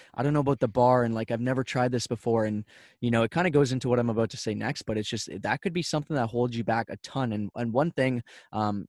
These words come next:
you know, just is if you ever see someone in the gym who looks like they know what they're doing, there's lots of personal training, trainers depending on what gym you're at, you know, uh, we're always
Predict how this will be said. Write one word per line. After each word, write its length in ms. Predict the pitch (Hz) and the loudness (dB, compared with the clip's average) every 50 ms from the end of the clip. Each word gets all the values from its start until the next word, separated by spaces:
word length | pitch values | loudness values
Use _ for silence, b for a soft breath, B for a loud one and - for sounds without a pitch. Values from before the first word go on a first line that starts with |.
| _ _ _ | _ _ _
you 140 | - 123 120 | -8 -6 -4
know, 160 | 113 104 104 | -2 -2 -4
just 240 | 104 - 120 110 - - | -4 -4 -6 -6 -6 -6
is 200 | - 123 113 - - _ _ _ _ _ | -6 -6 -6 -8 -14 _ _ _ _ _
if 200 | - 131 - - | -10 -10 -8 -6
you 220 | 147 190 226 220 - - | -4 -2 -2 -4 -2 -4
ever 220 | 127 131 151 151 | -2 0 0 0
see 160 | - - 151 | 0 -2 -4
someone 240 | - - 151 139 139 | -4 -2 -2 0 0
in 60 | 139 | 0
the 60 | 127 110 | 0 0
gym 240 | 98 113 120 123 | 0 0 0 0
who 120 | 123 123 113 | 0 0 2
looks 260 | 110 117 117 - - | 2 0 0 2 0
like 160 | 127 120 107 - | 0 0 0 -2
they 100 | 117 110 | -4 -2
know 100 | 110 110 | -2 -2
what 80 | 107 101 | -2 -4
they're 100 | 104 98 | -6 -2
doing, 280 | 101 123 127 131 123 | 2 2 2 4 2
there's 160 | 117 113 - | 0 0 0
lots 180 | 113 110 110 - | 0 -2 -2 -4
of 80 | 113 - | -8 -6
personal 340 | - 123 113 - 120 107 | -4 -6 -4 -4 -6 -6
training, 460 | 104 - - 123 123 120 123 120 120 - b b b b | -6 -4 -4 -2 -2 0 0 -2 -4 -6 b b b b
trainers 380 | - - 139 135 131 135 127 - | -2 0 2 4 4 4 4 2
depending 340 | 131 123 - 120 120 120 117 | 0 -2 0 0 0 0 0
on 100 | 113 107 | 2 2
what 140 | 117 110 95 | 0 0 0
gym 180 | - 120 143 | -2 -2 0
you're 140 | 160 131 113 | 0 0 0
at, 180 | 110 101 - B B B B B B B B B B | -2 -4 -6 B B B B B B B B B B
you 80 | 123 123 | 0 2
know, 240 | 123 123 123 - - - _ _ - | 4 4 4 2 -2 -10 _ _ -12
uh, 80 | 113 110 - - | -12 -12 -12 -10
we're 260 | 117 123 180 202 - - | -2 2 2 2 2 0
always 560 | - 101 120 143 156 156 147 127 123 113 - | 0 2 6 6 6 8 6 4 4 2 -2